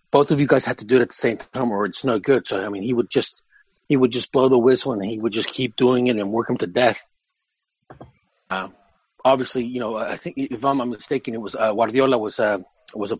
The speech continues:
an announcer during the two thousand six World Cup, and he caught some of the Mexico games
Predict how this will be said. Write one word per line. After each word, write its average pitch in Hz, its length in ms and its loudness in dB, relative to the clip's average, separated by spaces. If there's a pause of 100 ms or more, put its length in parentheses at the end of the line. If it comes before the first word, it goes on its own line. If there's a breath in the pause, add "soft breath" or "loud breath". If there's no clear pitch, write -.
an 110 320 -4
announcer 120 380 2
during 107 200 -4
the 98 100 -2
two 131 180 -8
thousand 104 320 0
six 110 240 -4
World 110 180 0
Cup, 135 300 2 (680)
and 107 240 -2
he 151 100 -4
caught 123 240 2
some 123 160 -2
of 95 60 -6
the 107 60 -2
Mexico 113 380 -4
games 104 560 -6